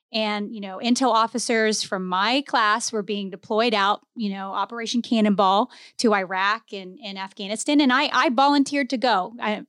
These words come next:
I did not get, I got sent to West Africa instead, but a lot of my colleagues went. And frankly, a lot of them have suffered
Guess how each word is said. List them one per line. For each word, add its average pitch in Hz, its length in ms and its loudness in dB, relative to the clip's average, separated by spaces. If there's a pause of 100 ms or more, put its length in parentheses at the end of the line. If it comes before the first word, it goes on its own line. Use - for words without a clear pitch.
I 220 120 -4
did 214 160 -2
not 226 240 2
get, 233 260 -2 (400)
I 220 140 0
got 220 300 -2
sent - 360 -6
to 220 160 0
West 208 280 -2
Africa 220 420 0
instead, 220 560 0
but 214 180 0 (240)
a 226 60 -6
lot 208 240 2
of 226 100 0
my 214 160 2
colleagues 208 540 -2
went. 202 320 -6 (520)
And 214 380 0 (100)
frankly, 247 680 2 (200)
a 240 80 -2
lot 226 240 2
of 247 100 -2
them 285 360 0
have 226 280 -2
suffered 208 640 0